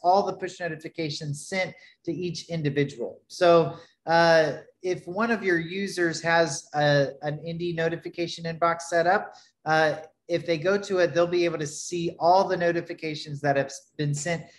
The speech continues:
specifically to them. Also, with a no-,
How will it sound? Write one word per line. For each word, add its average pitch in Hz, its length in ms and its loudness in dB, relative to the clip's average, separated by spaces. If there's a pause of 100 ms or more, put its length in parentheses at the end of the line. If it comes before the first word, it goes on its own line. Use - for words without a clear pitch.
(120)
specifically 190 840 0
to 151 120 -6
them. 143 340 -2 (520)
Also, 233 480 2
with 190 220 4
a 180 40 2
no-, 180 220 -2